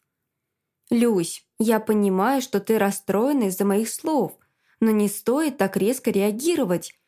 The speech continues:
Я приехал сюда, чтобы вернуть Лизу и сделать ей предложение в отпуске, а она бегает от меня, как ужаленная». Тяжело выдыхаю и поглядываю на Марка.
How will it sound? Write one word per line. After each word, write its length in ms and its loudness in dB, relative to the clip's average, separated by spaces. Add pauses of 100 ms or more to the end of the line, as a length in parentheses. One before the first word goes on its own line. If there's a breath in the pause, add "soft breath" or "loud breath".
(180)
Я 160 2
приехал 540 0
сюда, 400 -2
чтобы 320 -2
вернуть 400 0
Лизу 500 -2 (240 loud breath)
и 80 0
сделать 540 0
ей 100 2
предложение 640 0
в 100 -2
отпуске, 680 -4 (280 soft breath)
а 140 2
она 180 2
бегает 480 -2
от 140 -2
меня, 240 0
как 240 -2
ужаленная». 800 0 (1000)
Тяжело 440 0
выдыхаю 840 -2
и 60 -2
поглядываю 680 0
на 100 2
Марка. 560 -2